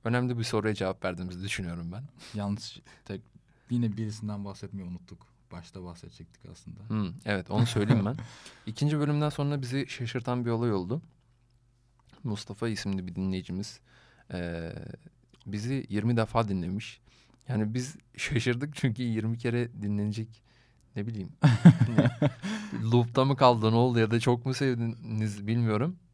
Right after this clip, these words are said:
Speaker 1: Hani çok sevdiyseniz gerçekten tanışmak isterim.
Speaker 2: Şu an hani bunu söylüyoruz çünkü gerçekten yirmi kere dinlemenizin sebebini de merak ediyoruz. Tabii ki çok teşekkür ediyoruz ama eğer şu an bu kısmı dinliyorsanız bizle iletişime geçerseniz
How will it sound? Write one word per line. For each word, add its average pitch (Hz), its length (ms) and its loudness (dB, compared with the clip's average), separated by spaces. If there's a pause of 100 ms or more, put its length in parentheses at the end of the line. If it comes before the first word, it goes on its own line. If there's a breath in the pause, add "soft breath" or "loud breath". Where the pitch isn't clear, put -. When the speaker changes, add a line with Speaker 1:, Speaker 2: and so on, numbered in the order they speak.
(180)
Speaker 1:
Hani 113 300 -2 (300)
çok 127 180 0
sevdiyseniz 127 540 -2
gerçekten 110 400 -2
tanışmak 101 420 -4
isterim. 101 360 -6 (300)
Speaker 2:
Şu - 320 0
an 135 100 6
hani 143 260 4
bunu 139 160 4
söylüyoruz 156 440 2
çünkü 151 200 4
gerçekten 131 760 4
yirmi 110 360 6
kere 120 220 6
dinlemenizin 117 540 10
sebebini 113 420 4
de 120 40 6
merak 95 340 4
ediyoruz. 107 380 -6 (380 soft breath)
Tabii 123 200 4
ki - 80 -4
çok 120 220 2
teşekkür 113 380 0
ediyoruz 135 220 2
ama 143 260 4 (800 soft breath)
eğer 127 180 4
şu - 340 0
an 120 280 4
bu 123 80 0
kısmı 123 280 4
dinliyorsanız 120 600 8
bizle 120 260 4
iletişime 120 440 4
geçerseniz 110 760 2